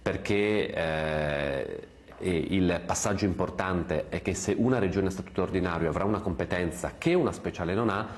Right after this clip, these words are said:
eh, le speciali potranno, eh, a-, applicare un iter semplificato per ottenere quella competenza. Ma oltre a questo, penso che la parte più importante è far funzionare bene il Paese,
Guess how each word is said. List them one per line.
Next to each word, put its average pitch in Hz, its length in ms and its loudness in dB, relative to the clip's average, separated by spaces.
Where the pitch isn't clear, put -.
eh, 78 180 2
le 98 120 2
speciali 120 420 0
potranno, 101 580 0
eh, - 60 0
a-, 90 760 -2
applicare 101 800 0
un 120 140 4
iter 127 240 2
semplificato 95 720 -2
per 98 160 0
ottenere 87 420 0
quella 78 200 0
competenza. 69 640 -6
Ma 131 100 6
oltre 139 240 4
a - 20 0
questo, 104 360 2
penso 92 280 0
che 76 60 -2
la - 60 -10
parte 101 200 -2
più 90 80 0
importante 82 460 -2
è 92 40 -4
far 82 140 -2
funzionare 82 460 0
bene 76 160 2
il 78 60 0
Paese, 69 420 -2